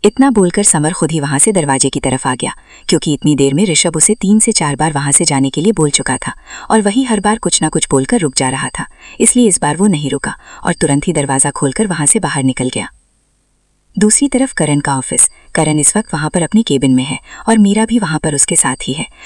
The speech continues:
वो उसके साथ कुछ discussion कर रहा था कि तभी उसका mobile phone ring हुआ और मीरा को एक minute के लिए रुकने को बोलकर करण ने तुरंत अपना mobile phone उठाया और number देखते हुए call receive कर ली। Call receive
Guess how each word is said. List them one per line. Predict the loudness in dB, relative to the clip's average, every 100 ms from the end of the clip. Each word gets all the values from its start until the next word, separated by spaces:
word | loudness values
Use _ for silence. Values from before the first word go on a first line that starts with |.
| -10 2
वो | 2
उसके | 4 0
साथ | 0 0
कुछ | 0 0
discussion | -2 -2 -2 -2
कर | -2 -2
रहा | -4 -6
था | -8 -14 -20 -8 -4
कि |
तभी | -2 0 0
उसका | 2 2
mobile | 2 2 -2
phone | 0 0
ring | 2 0
हुआ | -2 -6 -6 -20 -6 2
और | 4
मीरा | 4 2
को | 0 0
एक | 0 0
minute | 0 0
के | -2
लिए | -2
रुकने | 0 -2
को | 0
बोलकर | 0 0 0 -2
करण | 0 2
ने | 2 2
तुरंत | 0 0 -2
अपना | 0 2
mobile | 4 2 -2
phone | 2 2
उठाया | 0 -4 -6 -10 -20 -4 2
और |
number | 4 6 2
देखते | 0 -2 -2
हुए | -2 0
call | 0 0
receive | 0 -2 -2
कर | -4
ली। | -6 -10 -16 -20 -20 -20 -18 -14 -12 -12 -10 -4
Call | 2 2
receive | 4 2 0